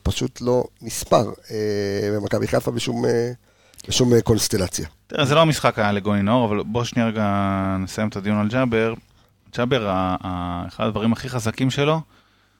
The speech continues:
Speaker 2: זה זה שהוא, אה, אה, חזק מאוד בתיקולים והורג התקפות, אה, בשלבים מסוימים, וזה לא היה נדרש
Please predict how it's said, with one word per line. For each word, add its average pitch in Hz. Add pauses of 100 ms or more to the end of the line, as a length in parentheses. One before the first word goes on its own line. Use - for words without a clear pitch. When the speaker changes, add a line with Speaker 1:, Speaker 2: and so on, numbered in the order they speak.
(160)
Speaker 2:
זה 98
זה 113
שהוא, 104
אה, 92 (720)
אה, 80 (260)
חזק 101
מאוד 107
בתיקולים 101
והורג 90
התקפות, 98
אה, 95 (720)
בשלבים 95
מסוימים, 113 (180)
וזה 95
לא 104
היה 113
נדרש 101